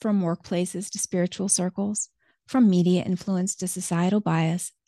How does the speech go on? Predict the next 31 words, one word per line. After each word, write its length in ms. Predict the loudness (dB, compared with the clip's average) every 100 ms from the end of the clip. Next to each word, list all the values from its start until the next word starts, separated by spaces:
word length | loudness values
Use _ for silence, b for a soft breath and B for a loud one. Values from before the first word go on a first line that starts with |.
| -4
and 220 | 0 2
more, 400 | 2 0 -4 -8 _ _
No 280 | 0 4 4
Not 180 | 4 0
Crazy 400 | -2 -2 0 0
will 180 | 0 -2
explore 560 | -4 -6 -4 -2 0
the 80 | 0
messages 460 | -2 -2 -6 -8 -6
we 140 | -4
internalize, 680 | -4 -4 -4 -4 -4 -6 -10 _ _ _
their 180 | 0 0
effects 500 | -2 -4 -4 -4 -4
on 120 | -2
our 140 | 0 -2
lives, 540 | -4 -6 -8 -10 -12 _ _ _ _
and 160 | -2 0
the 80 | 2
ways 640 | 2 4 4 2 0 -6 _
we 400 | 0 2 0 -4 -6
can 160 | -4
free 240 | -2 0 2
ourselves 420 | 2 0 -2 -4
from 200 | -4 -4
them. 260 | -4 -6 -10 _ _ _ _ _ _ _ _ _ _ -8
Sharing 380 | 0 2 2
stories 580 | 2 0 0 2 2 0
and 140 | -2 -2
speaking 320 | -4 -2 0
with 160 | 0
experts, 560 | -4 -8 -6 -6 -6 -14